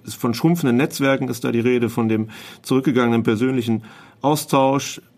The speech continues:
psychischen Belastungen, geringere Produktivität, geringere Innovationskraft. Vor diesem Hintergrund, vor den Aus-, vor dem Hintergrund der Auswirkungen von Corona, von der Pandemie,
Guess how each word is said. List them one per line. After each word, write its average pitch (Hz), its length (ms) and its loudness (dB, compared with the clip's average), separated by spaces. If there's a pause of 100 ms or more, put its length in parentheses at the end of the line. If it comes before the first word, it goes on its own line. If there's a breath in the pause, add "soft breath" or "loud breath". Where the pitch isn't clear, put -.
psychischen 139 460 0
Belastungen, 139 840 0
geringere 131 460 2
Produktivität, 135 1000 -2 (420 loud breath)
geringere 131 680 2 (100)
Innovationskraft. 123 1080 -2
Vor - 200 -2
diesem 135 280 2
Hintergrund, 156 960 0 (120)
vor - 220 -2
den 117 140 2
Aus-, 135 240 -2
vor - 240 -6
dem 117 80 2
Hintergrund 127 360 0
der 98 120 2
Auswirkungen 123 540 0
von 120 180 -2
Corona, 123 400 -2
von 120 160 -4
der 107 80 0
Pandemie, 117 580 0